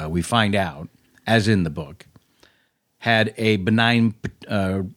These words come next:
tumor resting on his pituitary gland. Once removed, he goes through puberty. When it was resting on his pituitary gland,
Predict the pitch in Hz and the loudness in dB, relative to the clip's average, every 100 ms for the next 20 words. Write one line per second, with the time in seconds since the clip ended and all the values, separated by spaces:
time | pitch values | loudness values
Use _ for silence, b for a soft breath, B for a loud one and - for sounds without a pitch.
0 | _ _ - 156 131 110 113 110 101 90 | _ _ 0 4 6 6 4 4 2 2
1 | - 202 160 110 95 92 80 104 _ _ | 0 2 4 4 4 0 -2 -6 _ _
2 | _ - 123 117 120 156 143 117 101 - | _ 0 2 2 4 6 6 6 2 -8
3 | - b b _ _ _ 113 107 98 - | -20 b b _ _ _ 0 4 2 0
4 | 80 95 78 73 _ _ _ - 104 107 | -4 -4 -4 -8 _ _ _ -2 0 2
5 | 101 120 170 151 123 98 92 87 101 90 | 0 2 2 4 2 2 -2 0 0 2
6 | 92 85 87 82 76 | 0 0 -2 -2 -6